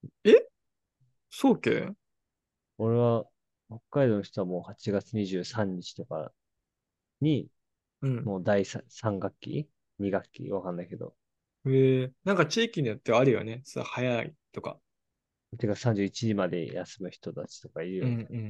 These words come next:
Speaker 1: うん。へえ。まあ、そっか。三十一、そうね。夏休み終わるってイメージが強いかな。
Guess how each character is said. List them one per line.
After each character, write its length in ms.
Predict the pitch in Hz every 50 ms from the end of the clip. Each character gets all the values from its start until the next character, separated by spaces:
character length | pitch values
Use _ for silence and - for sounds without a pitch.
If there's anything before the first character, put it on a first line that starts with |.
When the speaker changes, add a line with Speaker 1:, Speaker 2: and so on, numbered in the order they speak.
| 107 151
Speaker 1:
う 40 | 113 113 107 104 95 - - _ _ _ _ _ _ _ _ _ _ _ _ _ _ _ _ _ _ _ _ _ _ _ _ _ _ _ _ _ _ _ _ -
ん。 40 | 107
へ 600 | 107 104 104 101 101 101 98 98 98 98 98 101
え。 40 | 107 _ _ _ _ _ _ _ _ _ - - _ _ _ _ _ _ _ _ -
ま 240 | 107 101 98 98
あ、 40 | 98
そ 240 | - - - 107 104
っ 40 | 101 _ -
か。 340 | - 92 90 92 - - _ _ _ _ _ _
三 400 | - - - 127 123 123 123 123
十 280 | 113 - 107 104 104 104
一、 600 | 101 98 - - - 113 110 110 107 110 - - _ _ _ _ _ _ _ _ _ _ _
そ 200 | - - 107 95
う 40 |
ね。 120 | 92 120 113 110
夏 240 | 113 110 - - 135
休 200 | 139 139 - 156
み 80 | 135
終 140 | 120 113 113
わ 180 | 120 120 123 135
る 60 | 135
っ 60 | 139
て 100 | _ -
イ 60 | 104
メ 160 | 98 104 107 107
ー 40 |
ジ 380 | 107 110 104 107 110 107 - -
が 120 | - - -
強 260 | - - - 107 101
い 40 | 95
か 120 | - 85
な。 300 | 87 80 76 95 95 147